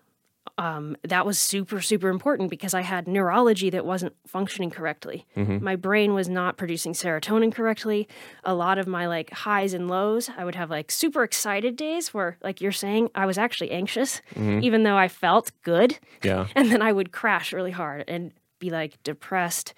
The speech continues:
Speaker 1: sleeping all the time. So that was kind of my life cycle, um, learning how to cope with the necessities of life while on a high and while on a low.
Speaker 2: Yeah.
Speaker 1: <laughs> And being, like, two different people. And then having the real me in the middle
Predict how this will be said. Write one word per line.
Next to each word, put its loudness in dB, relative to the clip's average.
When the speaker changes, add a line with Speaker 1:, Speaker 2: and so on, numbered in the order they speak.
Speaker 1:
sleeping -2
all -2
the -8
time. -12
So -4
that 2
was -2
kind -2
of -6
my -6
life -4
cycle, -8
um, -4
learning 2
how -2
to -4
cope -6
with -4
the -2
necessities 2
of -4
life 2
while 2
on 4
a 2
high 6
and 8
while 4
on 6
a 4
low. 4
Speaker 2:
Yeah. 4
Speaker 1:
<laughs> 6
And 8
being, 12
like, 8
two 2
different 4
people. 4
And 10
then 12
having 10
the 6
real 8
me 8
in 6
the 2
middle 6